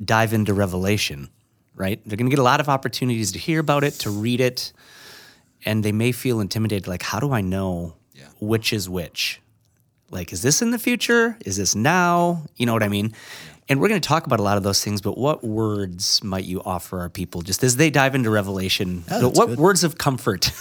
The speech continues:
Speaker 1: <laughs> that they can understand as they read what the, what they're supposed to take away?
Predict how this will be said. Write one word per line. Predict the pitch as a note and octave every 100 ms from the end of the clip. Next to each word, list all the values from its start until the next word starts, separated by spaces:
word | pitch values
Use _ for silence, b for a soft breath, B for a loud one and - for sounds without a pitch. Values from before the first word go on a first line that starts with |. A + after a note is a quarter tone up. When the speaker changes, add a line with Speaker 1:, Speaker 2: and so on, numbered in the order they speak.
| B B B
Speaker 1:
<laughs> | B B -
that | - D3+ F3+
they | F3
can | F#3 F3+ F3+
understand | D3+ C#3+ C#3 - C3+ B2 G#2 F#2 F2+ G2+ - _ -
as | B2 A2+
they | G#2+ A#2
read | G#2 G#2+ G2 F#2 G2 b b b b b b b
what | - G#2+ A2+ A2
the, | G#2 - -
what | G#2
they're | G#2+
supposed | G2+ - F2+
to | -
take | - E2+
away? | D2+ A#1+